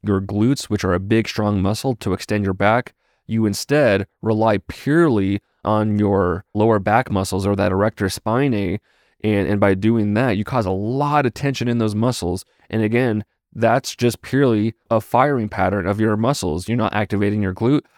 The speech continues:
You're relying on your lower back muscles, which are much smaller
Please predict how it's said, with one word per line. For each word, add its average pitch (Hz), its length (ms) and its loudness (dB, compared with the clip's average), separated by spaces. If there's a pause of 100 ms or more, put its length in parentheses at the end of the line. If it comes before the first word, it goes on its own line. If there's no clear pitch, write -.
You're 110 140 0
relying 101 300 2
on 104 100 0
your 110 120 0
lower 113 220 2
back 110 280 0
muscles, 101 300 -4
which 101 160 -2
are 98 80 0
much 107 280 -2 (120)
smaller 113 680 -2